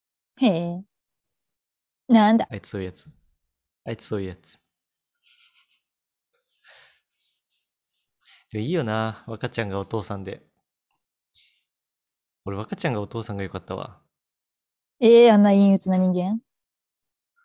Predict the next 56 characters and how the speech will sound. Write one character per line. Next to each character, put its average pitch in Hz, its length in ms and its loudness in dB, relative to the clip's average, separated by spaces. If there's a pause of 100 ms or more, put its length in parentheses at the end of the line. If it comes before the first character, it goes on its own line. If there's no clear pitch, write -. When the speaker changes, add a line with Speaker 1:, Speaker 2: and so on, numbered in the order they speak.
(260)
Speaker 2:
う 110 80 -8
ん、 95 200 -10
だ 92 100 -12
っ - 20 -14
て 98 100 -14
俺 104 160 -6
が 110 80 -4
陰 107 180 -4
鬱 104 220 -8
な 104 60 -6
人 98 180 -8
間 95 140 -6
な 90 80 -10
ん - 40 -16
だ。 110 80 -20 (580)
Speaker 1:
ま 190 100 -2
あ、 185 40 0
そ - 120 -12
っ - 20 -12
か。 - 160 -16 (1300)
Speaker 2:
い 107 60 -8
や、 101 60 -6
な 101 80 -8
ん 98 80 -14
か 95 120 -18
本 143 200 -10
当 - 140 -12
に 220 120 -6
俺 175 160 -8
そ 113 360 -6
う、 - 80 -20
父 - 260 -12
親 165 160 -4
と 151 120 -16
性 165 200 -10
格 156 300 -10
が - 0 -
違 135 300 -10
い - 20 -12
す 139 80 -12
ぎ 110 100 -10
て - 140 -20
さ、 - 320 -16 (720)
全 147 160 -6
然 117 100 -4
理 107 120 -6
解 175 200 -6
者 104 140 -8
じ 98 100 -10
ゃ 98 40 -10
な 98 80 -10
い 98 60 -10
ん 95 80 -12
だ 98 60 -16
よ - 60 -18
ね。 98 220 -20